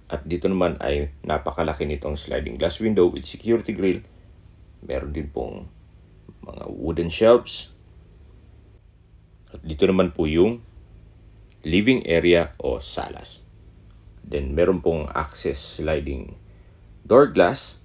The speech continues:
na may security grill dito sa likod ng kortina. Ito po yung salas ng main house. At yan naman po yung main door.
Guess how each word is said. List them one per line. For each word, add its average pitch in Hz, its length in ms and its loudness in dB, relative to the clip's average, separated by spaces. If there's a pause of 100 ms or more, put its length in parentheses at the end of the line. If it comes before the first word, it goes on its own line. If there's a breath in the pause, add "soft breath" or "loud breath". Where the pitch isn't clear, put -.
(200)
na - 80 -10
may 71 160 -4
security 85 640 -6
grill 90 320 0 (320)
dito - 160 -10
sa - 160 -12
likod - 240 -8
ng 71 320 -6
kortina. - 480 -10 (1700)
Ito - 220 -2
po 120 80 2
yung 98 400 0 (320)
salas 73 400 -4
ng 71 320 -6 (720)
main 60 240 -10
house. - 480 -10 (480)
At - 160 -8
yan 95 160 2
naman 95 240 0
po 82 160 0
yung 98 320 0 (1500)
main 65 320 -6
door. 76 320 0